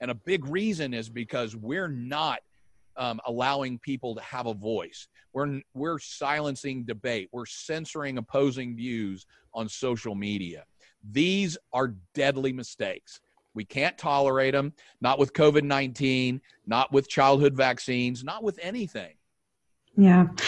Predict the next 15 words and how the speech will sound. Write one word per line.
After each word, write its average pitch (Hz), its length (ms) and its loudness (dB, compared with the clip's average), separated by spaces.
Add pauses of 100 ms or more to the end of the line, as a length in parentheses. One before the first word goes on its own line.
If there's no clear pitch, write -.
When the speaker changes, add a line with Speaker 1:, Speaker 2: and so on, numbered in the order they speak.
(140)
Speaker 2:
And, 269 140 10
and 269 180 10
if 269 60 10
you 269 80 12
speak 285 380 10
up, 285 400 12
y-, 277 200 10
you 240 200 12
get 214 120 12
attacked 208 640 12
and 202 140 12
you're 202 140 12
labeled 175 500 12
a - 60 6
quack, 185 520 10